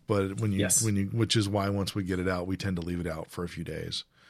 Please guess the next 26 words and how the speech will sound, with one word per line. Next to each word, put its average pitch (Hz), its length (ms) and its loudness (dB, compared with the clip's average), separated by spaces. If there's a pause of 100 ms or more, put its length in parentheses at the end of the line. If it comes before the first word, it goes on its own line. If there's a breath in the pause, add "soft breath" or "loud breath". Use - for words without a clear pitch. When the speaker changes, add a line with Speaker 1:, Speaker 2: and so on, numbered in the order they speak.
(500 soft breath)
Speaker 1:
Um, 82 460 0
but 101 120 4
we 113 140 6
love 113 160 8
that 104 200 4
game, 104 240 4
and, 101 200 2
and 110 280 0
I 104 180 -2
love 117 240 2
it 113 100 2
too 127 220 4
that 104 180 0
Dan 104 300 0
and 98 240 -2 (680 soft breath)
Dan 123 180 6
Halligan, 110 440 6
who's 98 200 2
the 95 60 0
designer 92 360 0
of 92 60 -2
the 92 60 -4
game, 90 240 -2
is 87 100 0
so 104 120 2
responsive. 87 760 -2